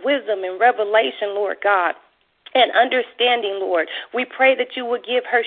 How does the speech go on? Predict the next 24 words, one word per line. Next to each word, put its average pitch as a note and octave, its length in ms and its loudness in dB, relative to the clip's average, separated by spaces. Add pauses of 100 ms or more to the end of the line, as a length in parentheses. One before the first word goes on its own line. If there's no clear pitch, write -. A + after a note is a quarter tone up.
(140)
strategies, G#3+ 640 0
Lord G3+ 260 -2
God, G#3 280 2
on G3+ 180 -2
how A#3+ 380 2 (340)
to A#3+ 80 2
be A3+ 260 2
able G#3 200 2 (100)
to F#3+ 220 -8
reach C#4 240 -2 (160)
her F3 120 2 (220)
child, B3 280 4
Lord F#3+ 220 -2
God, G3+ 220 2
and F#3+ 140 -2
that G3+ 160 -4
you A#3 100 -12
would G#3+ 220 -4
give D4 220 0
her A3+ 160 2 (140)
insight D4 560 0
into G3+ 380 -4
what G3+ 180 4
is F#3+ 120 -2